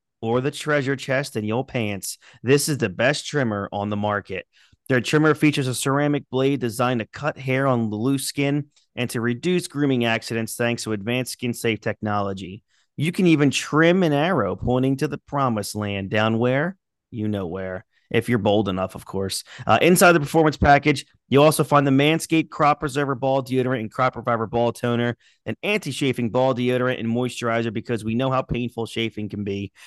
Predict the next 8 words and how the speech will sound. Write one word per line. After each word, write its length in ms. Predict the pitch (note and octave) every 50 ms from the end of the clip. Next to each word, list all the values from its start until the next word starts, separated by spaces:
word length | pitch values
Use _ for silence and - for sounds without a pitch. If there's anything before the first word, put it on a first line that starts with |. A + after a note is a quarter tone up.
| - - - -
when 200 | G2+ A2+ A2+ A2
you're 140 | G#2 G#2+
wearing 400 | G#2 G2+ A2+ A2+ A2 A2 A2 G#2+
your 100 | G#2 G#2
bathing 360 | G2 G2 G#2+ G#2 G2+ G2 G2+ G2
suit 280 | - - F#2+ F#2+ - _
all 400 | - G2+ G2+ G#2 G#2 G#2 F#2+ F#2+
day. 540 | E2 - F#2 F#2 F#2+ F#2+ F#2+ E2+ D2+ F2+ -